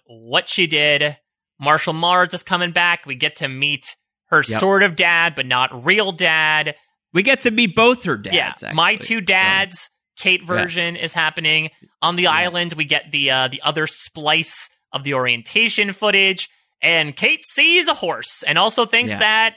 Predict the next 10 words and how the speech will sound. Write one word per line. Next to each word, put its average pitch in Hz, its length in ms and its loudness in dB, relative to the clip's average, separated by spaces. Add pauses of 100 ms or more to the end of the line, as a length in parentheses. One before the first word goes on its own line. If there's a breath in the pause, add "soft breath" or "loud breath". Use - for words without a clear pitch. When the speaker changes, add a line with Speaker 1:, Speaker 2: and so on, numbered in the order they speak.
Speaker 1:
her 214 520 2
abusive 214 580 -2
step, - 460 -2
uh, 190 240 4
abusive 190 320 -2
father, 175 600 2
uh, 135 480 2 (120)
Speaker 2:
Has - 20 -
Speaker 1:
has 123 200 0
Speaker 2:
possessed 160 240 2